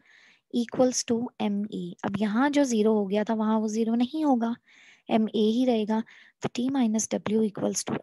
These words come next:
M A, where A is the acceleration of the lift with which it is moving upward, ठीक है। तो M A हो गया, W को इधर ले जाएं, W plus M A। अब देखें tension in the string क्या हो गई, Weight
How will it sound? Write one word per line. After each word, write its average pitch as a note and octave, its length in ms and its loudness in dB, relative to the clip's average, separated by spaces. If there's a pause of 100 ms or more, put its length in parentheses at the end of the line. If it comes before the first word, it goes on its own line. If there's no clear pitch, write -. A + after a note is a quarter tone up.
M G3 160 -2 (160)
A, G#3 100 -4 (720)
where A3 240 4
A A3 160 2
is B3+ 80 0
the A#3 160 2
acceleration G3+ 640 -4
of - 140 -12
the F#3+ 120 -4
lift F3+ 320 -2 (480)
with G#3 300 4
which A3+ 220 2 (120)
it G3+ 100 -4
is G#3 180 0
moving G3+ 340 0 (160)
upward, G3 460 -4 (840)
ठीक A3+ 180 0
है। D#4 60 -4 (1080)
तो - 60 -2 (100)
M G#3+ 120 2 (120)
A A3+ 180 4
हो B3+ 100 0
गया, C4+ 260 0 (140)
W G#3+ 280 4
को A#3 100 4
इधर G#3 200 2
ले G#3 140 0
जाएं, A3 140 2
W G3 340 0
plus G#3 160 -2 (180)
M F#3+ 140 -2 (100)
A। F3+ 60 -8 (420)
अब D4 220 -2
देखें C#4 300 0
tension C4+ 400 -2
in C4 100 0
the C4 100 4
string C4 300 0
क्या A#3+ 160 2
हो A3 160 2
गई, F#3+ 220 -8 (960)
Weight A3+ 520 4